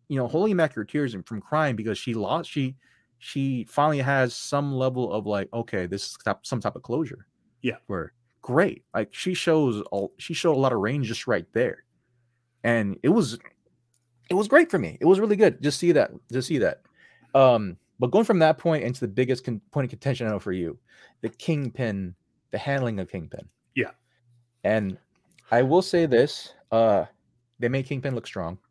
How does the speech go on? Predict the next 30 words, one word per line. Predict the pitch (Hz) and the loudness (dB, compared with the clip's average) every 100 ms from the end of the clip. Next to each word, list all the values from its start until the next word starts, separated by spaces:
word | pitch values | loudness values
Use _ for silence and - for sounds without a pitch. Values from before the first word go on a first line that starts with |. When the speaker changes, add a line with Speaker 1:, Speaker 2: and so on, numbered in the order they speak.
| _ _ _ _ _ _ _ _ | _ _ _ _ _ _ _ _
Speaker 1:
right? | 92 98 - _ _ _ _ - | -2 -2 -4 _ _ _ _ -6
Because | 117 120 104 | -2 0 0
Kate | 143 120 | 2 2
was | 107 | 2
super | - - - - 160 127 | -2 -8 -8 0 0 4
out | 104 | 2
of | 101 | 2
her | 87 | -2
depth. | 82 80 _ _ _ _ _ _ _ _ _ _ | -2 -4 _ _ _ _ _ _ _ _ _ _
And | 107 110 101 73 | 0 0 -2 0
the | 120 | 2
only | 135 | 4
thing | 131 | 2
I | 120 | 0
would | |
say | 113 113 | 2 0
for | 104 92 - | 2 -2 -2
is, | 107 98 _ | -4 -6 _
one, | 139 131 101 | 2 2 2
plot | - 120 - | 2 0 2
armor | 73 80 - | -4 -6 -10
saved | - - 85 | -8 -4 -4
the | 78 | -4
hell | - 85 | -4 -4
out | 80 | -4
of | 73 | -4
her. | 90 104 - - | -4 -4 -8 -12
You | 92 | -8
know, | 82 76 | -8 -6
just | 92 - | -8 -8